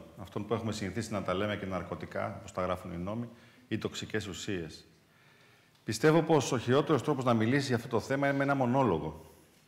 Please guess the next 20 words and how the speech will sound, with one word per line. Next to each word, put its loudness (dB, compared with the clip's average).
Και -8
βλέποντας 4
φρυγιλά 2
νιάτα 2
στο -2
ακροατήριο, 0
τα 2
οποία 4
ίσως -2
σε -8
λίγες 2
δεκαετίες 0
θα -6
πρέπει 0
οπωσδήποτε 0
να 0
δώσουν -6
αυτή -10
την -6
απάντηση, -2